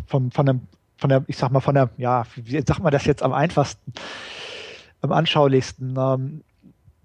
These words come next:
so, so ein Kristall hat ja bestimmte Wachstumsrichtungen, die einfach aus seiner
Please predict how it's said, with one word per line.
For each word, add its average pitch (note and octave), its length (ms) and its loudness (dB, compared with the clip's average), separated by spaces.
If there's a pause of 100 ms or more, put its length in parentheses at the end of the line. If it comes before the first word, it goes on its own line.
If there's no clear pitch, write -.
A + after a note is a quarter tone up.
(120)
so, D#3+ 200 0
so E3+ 80 4
ein E3+ 40 0
Kristall F3 380 4
hat D#3+ 100 0
ja E3 80 4
bestimmte D3 400 -2
Wachstumsrichtungen, C3 1120 -4 (720)
die D3+ 120 -6
einfach C#3+ 240 2
aus C#3+ 160 0
seiner C3+ 420 2